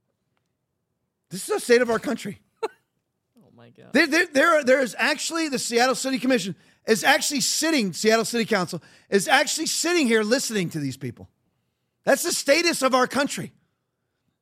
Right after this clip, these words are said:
Speaker 1: There's not a soul in this room who's legal.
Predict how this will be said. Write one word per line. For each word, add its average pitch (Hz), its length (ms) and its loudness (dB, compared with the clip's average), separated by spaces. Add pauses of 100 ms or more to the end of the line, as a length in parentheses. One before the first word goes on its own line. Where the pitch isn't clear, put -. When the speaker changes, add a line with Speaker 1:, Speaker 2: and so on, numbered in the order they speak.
(720)
Speaker 1:
There's 247 180 2
not 330 160 4
a 285 40 2
soul 320 400 2
in 320 40 -2
this 285 200 -2
room 330 180 4
who's 208 160 0
legal. 254 340 0